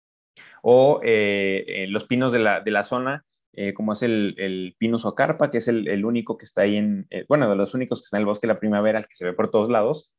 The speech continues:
pues ese tiene una de las cortezas más gruesas y aparte, si el, el pino se lleva, se llegara a quemar durante el incendio y se, imagínense, queda todo negro, todo horrible, prácticamente se ve muerto, pues esa especie, si logró resistir el,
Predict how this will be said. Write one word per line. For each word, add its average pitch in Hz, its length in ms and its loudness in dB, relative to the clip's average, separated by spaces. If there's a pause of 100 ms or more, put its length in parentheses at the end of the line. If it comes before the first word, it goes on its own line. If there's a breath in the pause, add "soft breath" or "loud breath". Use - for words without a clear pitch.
(400 loud breath)
pues 123 160 0
ese 139 180 0
tiene 143 180 0
una 151 100 2
de 147 60 4
las 127 120 0
cortezas 123 440 -6
más 139 240 2
gruesas 139 540 -2
y 117 100 -6
aparte, 151 520 -4 (320)
si 123 260 -4
el, 117 220 -2 (240)
el 117 240 -2
pino 160 280 -2
se 147 140 -4
lleva, 110 260 -2
se - 140 -8
llegara 113 240 0
a 135 60 -12
quemar 110 340 -4 (160)
durante 104 260 -4
el 101 80 -4
incendio 117 540 -2
y 110 80 -10
se, 104 300 -12
imagínense, 110 440 2
queda 113 220 4
todo 117 180 2
negro, 107 360 4
todo 107 140 6
horrible, 120 460 2 (280)
prácticamente 110 680 -2
se - 140 -2
ve 101 80 2
muerto, 123 540 0 (280)
pues 127 200 0
esa 143 160 0
especie, 160 560 -4 (240)
si 127 160 -2
logró 117 280 4
resistir 139 400 -6
el, 143 160 -6